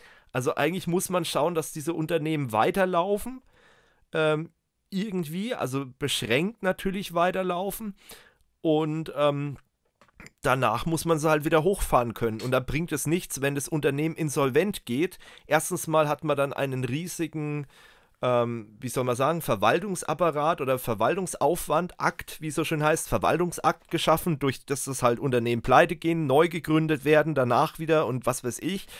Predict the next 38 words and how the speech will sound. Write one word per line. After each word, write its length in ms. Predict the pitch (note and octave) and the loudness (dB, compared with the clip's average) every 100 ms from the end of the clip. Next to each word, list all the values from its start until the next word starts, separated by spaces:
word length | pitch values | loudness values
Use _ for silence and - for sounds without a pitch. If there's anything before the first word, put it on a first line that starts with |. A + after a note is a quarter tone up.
| - - _ - | -20 -20 _ 0
der 200 | C3 - | 0 2
unnötig 480 | G#3 A#3+ A#2+ B2 - | 0 2 2 0 -4
ist, 320 | F3+ - - | -4 -4 -6
dieser 260 | C3 D3+ - | -2 -2 -2
Overhead, 640 | C3+ D#3 C#3+ F#3+ - - - - - _ | -2 0 0 -2 -8 -18 -20 -20 -20 _
wenn 140 | C3+ C#3 | -2 0
man 200 | C3 - | 0 0
einfach 300 | C3 C3+ C#3+ | -2 -2 -2
das 160 | C3+ | -4
Unternehmen 500 | B2+ C#3 B2 C3 B2+ | -2 -2 0 0 2
weiter 300 | A#2+ D#3 E3+ | 4 4 4
vor 160 | C3 B2+ | 0 -2
sich 160 | A#2+ | -2
hin 180 | - G#3 | -2 -4
plätschern 460 | - A#2 - B2+ A#2 | 0 -2 0 -2 -2
lässt. 420 | A#2 D3 - - - - - - _ _ | 0 -2 -4 -12 -20 -20 -20 -20 _ _
Ähm, 480 | C3+ B2+ B2+ C3 C#3 - | -2 0 0 -4 -10 -16
ja, 240 | F3+ C#3+ C3 | -2 2 2
und 180 | C3+ | 0
zum 160 | C3 C#3 | -6 -4
anderen 320 | - D#3+ F3 - G#2+ | -2 0 0 -2 -6
verliert 340 | - C3+ F3 D#3+ | -2 0 0 0
man 140 | C#3 | 0
halt 160 | C3+ C#3 | 0 -2
auch 120 | B2+ | -2
wieder 180 | C#3 B2+ | 0 0
wertvolle 420 | C#3 - B2+ A#2+ | -2 -4 -4 -4
Zeit 380 | - G3+ A3+ - | -2 -2 -2 -4
durch 180 | A#2+ - | -6 -4
solches, 520 | A#2+ A#2 A#2+ - - | -4 -2 -4 -6 -6
äh, 240 | B2 A2+ | -2 -2
Geplänkel. 560 | A2 A2 A#2 A#2 A#2+ A#2 | -4 -4 -2 0 0 -2
Und 300 | A2+ A#2 - | -2 -8 -8
ich 220 | A2 - | -16 -16
sag 260 | - A#2+ - | -8 -4 -4
ganz 240 | G#2+ G2 | -4 -4
ehrlich, 340 | - F#3 B2 - | -2 0 0 -2
als, 380 | A2+ - - | -4 -4 -8